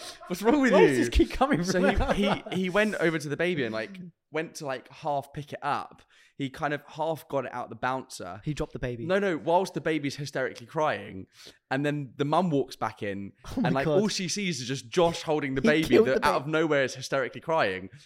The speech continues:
Speaker 2: And then he, like, just looks at her and just, like, just, like, puts his arm <laughs> out and just, like, give it back. So she's just, like, come back in the room thinking, "What the hell's
Speaker 3: That's
Speaker 2: happened?"
Speaker 3: great.
Speaker 2: She's luckily still gave us the instruction, but I, I,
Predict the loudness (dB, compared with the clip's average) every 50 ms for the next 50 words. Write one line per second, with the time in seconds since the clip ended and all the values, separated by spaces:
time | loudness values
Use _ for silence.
0 | _ _ -6 -4 -4 -2 -2 -2 -2 -2 -2 -2 -4 -8 -12 -8 -8 -8 -8 -8
1 | -10 -4 -4 -2 -2 -2 -6 -6 -6 -6 -6 -6 -8 -16 _ _ _ _ _ _
2 | -6 -4 -2 -4 -4 -4 -8 -8 -8 -6 -2 2 2 2 2 4 2 2 2 4
3 | 2 2 2 4 4 4 4 4 2 -2 0 0 -2 0 0 0 0 2 4 4
4 | 4 4 2 0 -6 -10 -10 -10 -8 -8 -6 -4 -4 -4 -4 -4 -6 -8 -6 -6
5 | -6 -6 -4 -6 -6 -4 -4 -4 -4 -4 -8 -8 -8 -8 -10 -10 -8 -8 -8 -8
6 | -8 -8 -10 -10 -12 -10 -8 -8 -8 -8 -10 -14 -6 -6 -4 -4 -4 -4 -6 -4
7 | -4 -6 -6 -6 -8 -10 -10 -12 -14 -16 -18 -20 _ _ _ -12 -10 -10 -8 -8
8 | -4 -4 -4 -2 0 -2 -2 -2 -2 -2 0 0 0 0 -2 -4 -6 -8 -6 -4
9 | -6 -6 -6 -6 -8 -8 -8 -6 -4 -4 -2 0 0 0 0 -2 -6 -4 -4 -2
10 | -2